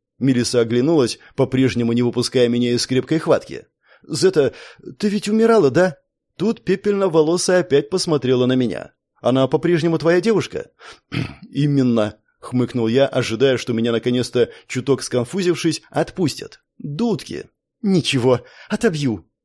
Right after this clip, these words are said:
Еще сильнее прижалась Мэлтян и только после этого неохотно отступила. Да и то, подозреваю, только потому, что терпение у Синты закончилось.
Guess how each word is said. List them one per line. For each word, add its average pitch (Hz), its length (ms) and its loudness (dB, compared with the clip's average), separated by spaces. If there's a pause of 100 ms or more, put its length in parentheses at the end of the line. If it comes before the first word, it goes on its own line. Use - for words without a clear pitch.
(120)
Еще 131 320 -2
сильнее 120 460 2
прижалась 110 500 0
Мэлтян 117 500 0 (200)
и 139 80 -2
только 147 380 2
после 143 380 -2
этого 120 600 0 (120)
неохотно 117 720 0
отступила. - 680 -6 (720)
Да 202 280 2
и - 20 4
то, 135 440 2
подозреваю, 127 680 2
только 123 300 0
потому, 131 380 0
что 120 180 -6
терпение 127 540 0
у 110 80 0
Синты 120 400 -2
закончилось. 104 800 -4